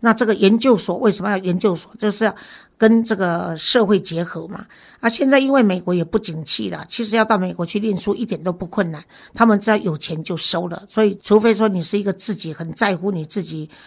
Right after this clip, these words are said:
这个求学的内容，要不然的话，现在全世界大部分都是学电的，因为大家，呃，少子嘛，老化嘛，所以学生越来越少，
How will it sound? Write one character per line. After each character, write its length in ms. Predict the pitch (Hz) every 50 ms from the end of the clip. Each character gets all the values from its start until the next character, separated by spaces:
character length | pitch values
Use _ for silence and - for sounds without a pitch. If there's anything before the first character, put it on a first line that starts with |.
| - - - -
这 100 | - 170
个 140 | 180 180 170
求 220 | - - 185 208
学 180 | 214 - 170 160
的 140 | 151 175 165
内 200 | 185 208 180 165
容， 200 | 160 147 - - - - _ _
要 120 | 208 196 180
不 100 | - 220
然 160 | 190 165 160
的 80 | -
话， 160 | 180 175 170 170
现 180 | - - 180 185
在 180 | 190 175 185 185 - _ _ -
全 180 | - 180 180
世 160 | 175 - 196
界 180 | 175 185 196 175
大 200 | 175 - 185 170
部 120 | 170 -
分 140 | 175 165 156
都 100 | 165 160
是 140 | 156 165 160
学 260 | 147 - - 147 160
电 240 | 160 - 208 180 147
的， 80 | 151 -
因 160 | - 180 185 190
为 100 | 180 180
大 180 | 180 - 190
家， 240 | 175 - 185 180 180 - - - - - _ -
呃， 440 | - 180 175 170 170 170 170 170 - -
少 300 | - - - 180 190 240
子 240 | 247 - - 175 156
嘛， 220 | 151 151 147 - - _ _ _
老 240 | 185 175 156 151 151
化 280 | - - 233 190 147
嘛， 60 | 175 - _ _ _ _ _ _
所 180 | - - 220
以 80 | 214 185
学 240 | 170 - 196 208 202
生 180 | 208 214 208 220
越 120 | 214 202
来 120 | 175 160 180
越 200 | 214 208 180 160
少， 320 | - - - 160 147 147